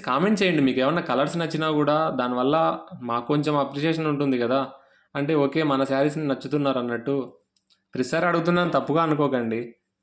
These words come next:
ఇది మనకు బ్రోకెట్ డిజైన్ వస్తుందన్నమాట. ఇది ఫస్ట్ చూసారా, అది పళ్ళు. మీకు ఈ బార్డర్ కూడా ఒకసారి అబ్జర్వ్ చేసుకోండి. ఇది బ్లౌజ్ మనకు.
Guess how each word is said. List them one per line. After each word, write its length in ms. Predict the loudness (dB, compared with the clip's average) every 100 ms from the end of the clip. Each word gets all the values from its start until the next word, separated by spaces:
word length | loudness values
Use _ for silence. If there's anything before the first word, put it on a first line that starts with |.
| _ _
ఇది 180 | 2 4
మనకు 340 | 4 2 2 0
బ్రోకెట్ 360 | 2 2 2 0 2
డిజైన్ 260 | 2 2
వస్తుందన్నమాట. 460 | -2 -4 -4 -2 -2
ఇది 120 | -2 -2
ఫస్ట్ 180 | -4 -2
చూసారా, 280 | -2 0 0
అది 80 | 0 0
పళ్ళు. 280 | 0 2 0 -4 -16 _ _ _ -8
మీకు 200 | -6 -2
ఈ 60 | 0 2
బార్డర్ 280 | 2 2 2
కూడా 140 | 4 2
ఒకసారి 320 | 0 -2 -2 -2
అబ్జర్వ్ 280 | 0 0 0
చేసుకోండి. 500 | -2 -4 -6 -4 -6 -8 _ -6 0
ఇది 140 | 0 2
బ్లౌజ్ 300 | 4 4 2 0
మనకు. 300 | -2 -2 -6